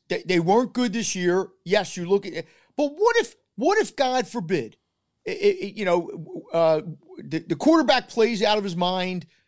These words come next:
they put it, whatever, and, and look, it basically, are they winning the Super Bowl next year? No. Are they winning the Super Bowl the year after that?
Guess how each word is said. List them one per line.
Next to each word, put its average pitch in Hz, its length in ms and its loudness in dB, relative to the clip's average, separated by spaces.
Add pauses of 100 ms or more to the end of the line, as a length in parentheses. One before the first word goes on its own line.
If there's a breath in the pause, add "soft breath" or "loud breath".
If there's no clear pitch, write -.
(460)
they 170 100 -2
put 233 220 -2
it, 190 120 -4
whatever, 214 360 2
and, 254 140 -2
and 247 200 -6
look, 269 220 -6
it 196 180 -2
basically, 320 460 -2
are 151 140 2
they 170 80 4
winning 247 280 4
the 233 60 2
Super 262 320 0
Bowl 233 240 4
next 233 280 -2
year? 202 240 -2
No. 170 260 2
Are 117 60 -6
they 143 60 -4
winning 240 280 -4
the 233 60 -4
Super 247 260 -8
Bowl 214 200 0
the 208 80 -4
year 208 120 -6
after - 180 -8
that? 185 140 4